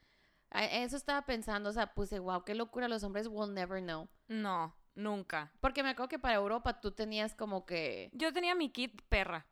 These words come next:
Speaker 1: Sí.
Speaker 2: Así de que, "Esto voy a hacer antes de ir a Europa".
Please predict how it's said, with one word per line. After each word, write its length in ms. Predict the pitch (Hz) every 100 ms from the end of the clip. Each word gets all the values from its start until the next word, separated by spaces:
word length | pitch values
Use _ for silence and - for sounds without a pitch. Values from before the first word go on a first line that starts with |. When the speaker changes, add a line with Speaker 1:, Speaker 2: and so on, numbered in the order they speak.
| _
Speaker 1:
Sí. 220 | - 226 202
Speaker 2:
Así 260 | 214 214
de 180 | 208 202
que, 520 | 196 185 170 156 - -
"Esto 400 | 269 254 311 285
voy 320 | 226 226 226
a 40 |
hacer 220 | 233 247 240
antes 300 | 208 220 202
de 80 |
ir 80 | 180
a 40 | 185
Europa". 240 | 165